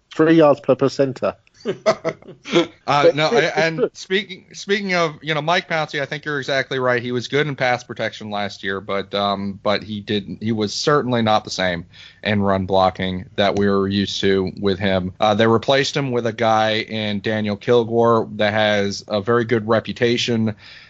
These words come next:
Speaker 2: uh, for being a pass protection guy. Uh, more importantly, probably a very good reputation for being an intellectual type and, and really grasping the offense. And I think maybe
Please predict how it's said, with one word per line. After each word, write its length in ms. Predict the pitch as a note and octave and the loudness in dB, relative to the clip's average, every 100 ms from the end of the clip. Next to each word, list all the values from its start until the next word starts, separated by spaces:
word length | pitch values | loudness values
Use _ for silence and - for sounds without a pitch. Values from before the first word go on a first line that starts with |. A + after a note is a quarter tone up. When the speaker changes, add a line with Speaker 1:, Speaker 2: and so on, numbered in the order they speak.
| - | -2
Speaker 2:
uh, 300 | G#2 G#2 G2+ | 2 4 2
for 180 | - G#2+ | 0 0
being 300 | A#2+ A2 A2 | 2 2 0
a 40 | |
pass 320 | - A#2 A2 | -2 0 0
protection 540 | - A2 A#2+ G#2+ A#2+ A2 | -2 -4 -2 -2 -4 -2
guy. 380 | A2+ A2+ A2+ A2 | 0 2 2 0
Uh, 220 | G2+ A#2+ | -4 -6
more 280 | A#2+ C#3+ F#3 | -2 2 2
importantly, 440 | E3+ E3+ C#3+ C#3+ B2+ | 4 2 2 0 0
probably 480 | B2+ A#2+ A2+ A#2 | 2 2 0 -2
a 40 | A2 | 0
very 220 | A#2+ A#2+ | 0 -2
good 180 | A2+ G#2+ | -4 -2
reputation 680 | A2+ A2 A2+ G#2+ - A2 | -2 -2 -4 -4 -2 -6
for 580 | G2+ G#2+ G#2 G#2+ G#2 G2+ _ - | -6 -4 0 4 4 2 _ 0
being 540 | A#2 A2+ A2+ G#2+ A2 _ - | 2 4 2 0 -4 _ -6
an 180 | G#2+ | -2
intellectual 1040 | A2 A2+ G#2+ G#2+ A#2+ A#2 - G#2+ G#2 G2+ G2+ - | 0 0 0 2 2 0 -4 -2 -2 -2 -6 -4
type 320 | G#2 G2+ G#2 | -2 -2 -4
and, 240 | G2 G2+ | -4 -4
and 260 | G2 G#2 G#2 | -4 -2 0
really 220 | G#2+ G#2 | 0 0
grasping 500 | G#2 A2 G#2 - G#2 | 2 4 2 0 -2
the 140 | G#2+ | 2
offense. 320 | A2 G#2+ A2 B2+ | 2 2 -2 0
And 80 | |
I 80 | E3 | 0
think 220 | F3 A3+ | 0 -2
maybe 380 | G3 F3+ D#3+ C3 | 2 2 2 -2